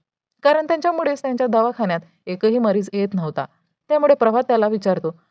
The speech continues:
की एमबीबीएसची डिग्री त्यांनी कुठून घेतली आणि कॉलेज कुठून केलं आहे. त्यावर हे लक्षात येतं की चेतक कुमारकडे कोणतीही डिग्री नाही, तो फक्त एक फेक डॉक्टर आहे. त्यावर चेतक कुमार म्हणतो, "तुम्हाला याची चिंता आहे की माझ्याकडे डिग्री नाही,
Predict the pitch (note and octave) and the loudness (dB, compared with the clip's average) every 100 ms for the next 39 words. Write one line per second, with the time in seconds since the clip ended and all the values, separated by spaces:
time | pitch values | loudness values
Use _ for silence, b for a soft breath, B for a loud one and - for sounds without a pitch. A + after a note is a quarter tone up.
0 | _ _ C#4+ - G3+ G#3 B3+ B3+ A#3+ C4 | _ _ -4 0 2 2 0 -2 0 0
1 | A3+ G3+ G#3 A3 G#3 A3 C#4 D#4+ D#4+ A3+ | 2 2 0 0 0 -2 -4 -4 0 0
2 | D#3 C#3 _ _ _ F3 F#3 G3 G3 F#3+ | 0 -10 _ _ _ -4 2 4 4 2
3 | - A#3+ C#4+ B3+ G#3+ E3 D3 - _ _ | -4 -4 -2 0 2 0 -4 -16 _ _
4 | _ D#4+ D#4+ D#4 C#4+ C4 A#3+ C#4 C4 G#3 | _ 2 2 2 0 0 0 -2 0 -2
5 | A3 C4 B3+ B3+ - G#3 A3 A#3 G#3 G3+ | -2 -2 0 0 0 2 2 2 0 0
6 | G#3 G3+ A3 B3 A3+ G3 A3+ G#3+ E3 - | -2 -2 -2 0 -2 0 -2 -2 -4 -14
7 | _ _ _ D#4 C#4+ D4+ - B3+ C4 C4 | _ _ _ -6 -2 -4 2 2 2 -2
8 | B3+ _ A#3+ B3 G3 E3+ - G3+ E3 D#3+ | -8 _ 0 2 0 0 0 -2 -2 -8
9 | _ _ _ _ G3+ G3+ F3+ F#3+ G3 A#3 | _ _ _ _ 0 2 2 0 -2 -2
10 | - C4 C#4 C#4+ A3+ A3 - _ _ _ | -2 -2 -2 -2 -2 -2 -4 _ _ _
11 | _ A#3 C4 C#4 D4 C#4 C#4 B3 A3 C4 | _ -2 0 2 0 -2 -8 -2 2 2
12 | B3 C4 D4 B3+ C4 C#4+ C#4+ G#3+ A3 C4 | 0 -6 -4 -2 0 0 0 0 0 0
13 | A#3 | 0